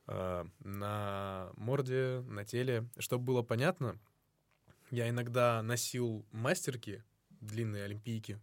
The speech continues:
их по-другому называют, прямо в доме, потому что у меня под олимпийкой майка с коротким рукавом, и было видно, что все руки в синяках до локтя. И вот так вот по хате передвигался. Это невероятно тяжело было это объяснить, как-то и оправдать. Вот.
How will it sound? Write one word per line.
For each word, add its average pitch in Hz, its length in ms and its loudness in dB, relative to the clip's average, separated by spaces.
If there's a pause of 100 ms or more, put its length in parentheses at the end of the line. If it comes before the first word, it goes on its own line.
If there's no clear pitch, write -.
их 104 140 -10
по-другому 101 400 -8
называют, 98 420 -8
прямо 117 240 0
в 110 60 -6
доме, 139 300 2
потому 113 220 -6
что - 160 -4
у 113 40 -2
меня 113 360 0 (120)
под 110 160 -2 (180)
олимпийкой 113 560 -4 (460)
майка 120 220 -2
с - 40 -4
коротким 117 320 -4
рукавом, 131 400 0
и - 20 -2
было 117 220 0
видно, 131 200 0
что 110 140 -4
все 113 160 -2
руки 117 220 -2
в - 40 -8
синяках 101 420 -4
до 98 80 -6
локтя. 92 380 -8 (600)
И 110 60 -2
вот 110 100 0
так 113 160 0
вот 110 100 -4
по 107 80 -4
хате 104 220 -2
передвигался. 95 640 -6
Это 107 160 -12 (160)
невероятно 117 640 2
тяжело 107 280 0
было 98 200 -2
это 98 180 -2
объяснить, 107 340 -4
как-то 98 280 -4
и - 20 -2
оправдать. 101 440 -6 (720)
Вот. 107 440 0